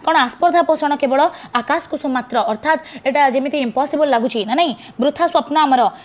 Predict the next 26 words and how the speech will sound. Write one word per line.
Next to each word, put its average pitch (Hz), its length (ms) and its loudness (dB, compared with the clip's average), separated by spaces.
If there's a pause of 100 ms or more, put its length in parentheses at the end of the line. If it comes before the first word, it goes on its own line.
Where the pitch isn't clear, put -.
(140)
ଯେମିତି 262 240 -2
ସେଇଟା 269 200 -2
କେବେ 247 180 -2 (100)
ପୁରା 285 180 2
ହବନି। 254 320 -2 (140)
ମାନେ 233 180 -2 (420)
ଚାହିଁଲେ 311 280 2
ତ 320 80 2
ମଣିଷ 247 260 0
ସବୁ 285 220 0
କିଛି 262 160 -6
କରିପାରିବ, 277 460 0
କିନ୍ତୁ, 262 280 -4 (540)
ଅ, 214 60 2 (460)
ସମସ୍ତଙ୍କର 277 440 -2 (120)
କୋଅପରେସନ୍ 277 500 0
ଦରକାର 254 320 -2 (760)
ନା 240 80 2
ନାହିଁ। 262 180 2 (260)
ତାହେଲେ 233 160 4
ଆକାଶ 226 360 0
କୁସୁମ 269 320 -2
ହେଲା 240 160 0
କ'ଣ? 233 160 -2 (440)
ବୃଥା 294 400 0
ସ୍ୱପ୍ନ। - 340 -4